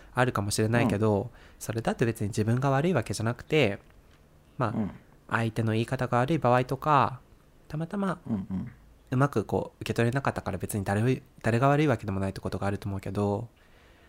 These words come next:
Speaker 2: うん。
Speaker 1: なんか、だから、その、「彼女いないの？結婚しないの？」みたいなこともさ、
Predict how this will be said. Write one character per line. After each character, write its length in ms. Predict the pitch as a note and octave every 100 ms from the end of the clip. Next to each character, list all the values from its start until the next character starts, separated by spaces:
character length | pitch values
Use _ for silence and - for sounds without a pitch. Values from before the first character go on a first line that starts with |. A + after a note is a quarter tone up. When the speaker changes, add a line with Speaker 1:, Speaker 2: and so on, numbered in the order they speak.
| - _ -
Speaker 2:
う 20 |
ん。 40 | C3+
Speaker 1:
な 100 | B2
ん 80 |
か、 220 | A2+ A2 -
だ 80 | B2+
か 120 | -
ら、 200 | A2+ G#2 - - - - - - _ - -
そ 480 | - - - - A#2+
の、 100 | G#2
「彼 220 | - B2 A2+
女 160 | G#2
い 40 | G#2
な 100 | G#2+
い 40 |
の？ 100 | G#2
結 220 | - G#2+ -
婚 220 | B2+ B2
し 160 | -
な 120 | C#3+ C#3
い 60 |
の？」 200 | C3 C#3+
み 100 | C3
た 100 | A2+
い 40 | G2+
な 100 | G2
こ 100 | G#2
と 120 | B2+
も 120 | G#2+
さ、 400 | F#2+ G#2+ G2+ F#2+